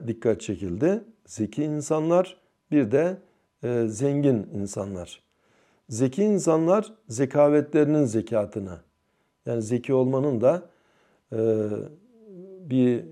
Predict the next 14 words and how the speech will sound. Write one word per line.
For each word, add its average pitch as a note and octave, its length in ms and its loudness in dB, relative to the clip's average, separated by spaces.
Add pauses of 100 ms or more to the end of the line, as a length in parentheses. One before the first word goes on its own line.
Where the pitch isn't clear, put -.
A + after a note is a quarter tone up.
karşılığı B2+ 500 0
elbette A#2+ 440 2
olmalı. G2+ 540 -4 (260)
Zeki A#2 340 -2
olan A2 380 2
birisi A2+ 460 -2
bu C3 100 -2
zekasını, A2+ 840 -2 (600)
e, D3 40 -6
milletin D3+ 560 2
yararına C#3 720 4 (160)
kullanmalı. G2+ 640 -6 (440)
Şu - 180 -6
manada, A2+ 640 0